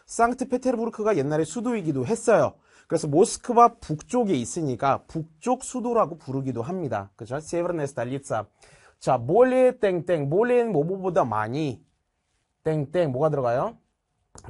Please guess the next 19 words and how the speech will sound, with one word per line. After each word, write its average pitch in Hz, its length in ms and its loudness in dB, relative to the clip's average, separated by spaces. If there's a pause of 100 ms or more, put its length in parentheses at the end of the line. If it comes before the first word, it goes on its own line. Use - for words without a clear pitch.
(100)
베카. 151 420 0
까가 220 340 2
들어갑니다. 139 480 0
까. 147 260 0 (420)
베크는 202 400 0
뭐예요? 120 220 -4
베크. 135 300 -4 (320)
한 247 320 -2
세기, 202 380 0
백 143 140 -4
년을 196 380 2
우리가 127 420 -4
베크라고 131 520 -4
부릅니다. 107 340 -12
그쵸? 139 320 -4 (400)
자, 131 140 -2
한 240 280 0
세기 247 300 -2
넘게 156 760 0